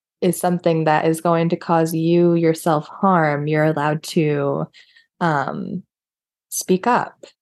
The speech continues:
And I think that that goes for others as well. As we, you know, start to have more compassion for ourselves, we can have more compassion for the people around us. So I think that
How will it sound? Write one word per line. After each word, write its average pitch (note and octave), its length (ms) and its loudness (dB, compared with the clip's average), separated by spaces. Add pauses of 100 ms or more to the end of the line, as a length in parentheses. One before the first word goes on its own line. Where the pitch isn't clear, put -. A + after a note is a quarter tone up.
(520)
And D#3+ 520 0
I E3 120 0
think E3+ 440 0
that D#3+ 420 2
that E3+ 260 0
goes D#3 500 0
for D3+ 800 0
others F3+ 360 2
as E3 160 -2
well. E3+ 380 4
As D3+ 300 -2
we, D#3 460 -2
you E3+ 80 -2
know, D#3 200 0
start E3 300 -2
to E3+ 40 -10
have F3 160 0
more D#3+ 140 0
compassion D#3+ 560 -4
for D#3 140 -2
ourselves, D#3+ 840 0
we D#3 120 -4
can D#3+ 160 -6
have D#3+ 220 -2
more D#3 160 -2
compassion D#3 560 -4
for D#3+ 120 0
the D#3 80 -2
people D#3 320 0
around D3 380 -2
us. A#3+ 280 0
So D#3 600 2 (540)
I E3+ 80 2
think D3+ 400 -2
that D3 400 -2